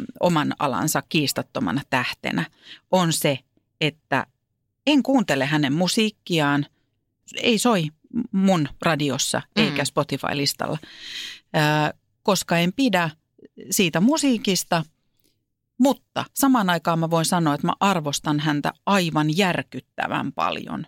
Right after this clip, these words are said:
Speaker 1: siitä, mitä hän on tehnyt ja
Speaker 2: Joo.
Speaker 1: saanut aikaan. Kaikki maailmasta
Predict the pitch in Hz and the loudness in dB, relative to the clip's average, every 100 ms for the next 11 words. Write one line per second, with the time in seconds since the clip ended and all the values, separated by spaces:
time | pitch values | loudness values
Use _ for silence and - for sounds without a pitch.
0 | - - 147 139 135 160 156 135 147 135 | -8 -2 -2 -2 0 0 0 -4 -2 -4
1 | - - 139 - 160 - - _ - - | -4 -4 -4 -4 -8 -8 -10 _ -4 0
2 | 262 - - - 139 143 - 85 185 - | 0 0 -2 -2 -2 -2 -6 -4 -4 -8
3 | _ _ _ _ - 254 240 170 - - | _ _ _ _ -2 2 2 0 -4 -6
4 | 143 147 185 170 147 139 - | -6 -2 2 2 2 0 -2